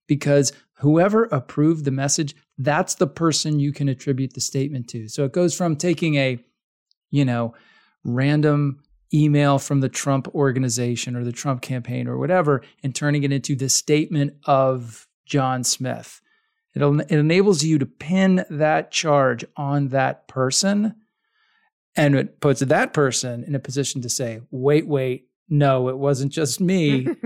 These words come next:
Speaker 1: It was these other people as well." So that's how you start to get
Speaker 2: Yeah,
Speaker 1: people
Speaker 2: no, it
Speaker 1: rolling
Speaker 2: was,
Speaker 1: in.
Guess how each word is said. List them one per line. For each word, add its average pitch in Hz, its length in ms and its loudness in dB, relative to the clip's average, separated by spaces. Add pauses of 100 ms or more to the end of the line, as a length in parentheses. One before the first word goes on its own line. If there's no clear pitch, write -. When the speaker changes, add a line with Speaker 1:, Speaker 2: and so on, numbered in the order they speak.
(120)
Speaker 1:
It 170 120 4
was 165 240 4
these 160 200 6
other 165 220 6
people 185 340 6
as 170 160 6
well." 160 320 6
So 165 140 2
that's 180 260 2
how 190 180 2
you 190 240 4
start 156 360 2
to 160 80 2
get 156 140 4
Speaker 2:
Yeah, 165 80 4
Speaker 1:
people 170 120 -2
Speaker 2:
no, 214 300 6
it 165 100 0
Speaker 1:
rolling 147 120 6 (100)
Speaker 2:
was, 135 120 -2
Speaker 1:
in. 110 300 -8